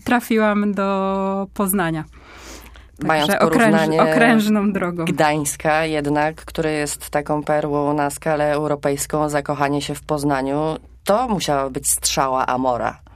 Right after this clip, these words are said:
Speaker 1: Tak, było dokładnie tak. Przeprowadziłam się, wprowadziłam się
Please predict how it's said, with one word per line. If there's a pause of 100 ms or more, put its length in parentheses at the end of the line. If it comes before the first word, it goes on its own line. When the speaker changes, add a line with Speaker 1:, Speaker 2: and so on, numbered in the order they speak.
(300)
Speaker 1:
Tak, (240)
było
dokładnie
tak.
Przeprowadziłam
się, (420)
wprowadziłam
się